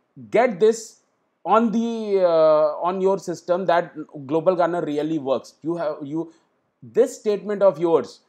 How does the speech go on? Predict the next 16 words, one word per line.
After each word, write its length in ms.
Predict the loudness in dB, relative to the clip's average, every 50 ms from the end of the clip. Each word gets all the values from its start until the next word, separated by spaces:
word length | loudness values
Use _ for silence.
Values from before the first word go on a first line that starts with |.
| _ _ -12
because 320 | -2 0 0 0 0 0
you 200 | -2 -4 -4 -2
think 240 | -4 -4 -4 -2 0
that 340 | 2 2 2 2 0 0 2
this 220 | 2 2 2 0
statement 420 | -4 -2 -2 -2 -2 -4 -6 -4 -2
will 160 | -2 -2 -2
immediately 480 | -4 -4 -2 2 2 2 2 2 0 2
get 200 | 2 2 2 4
you 120 | 4 4
a 60 | 4
vendor 400 | 4 2 2 4 4 2 2 0 -4 -8
because 300 | -4 -4 -4 -4 -2 -2
you 160 | 0 2 4
have 160 | 4 4 4
understood. 480 | 4 2 0 -4 -4 -2 -4 -4 -4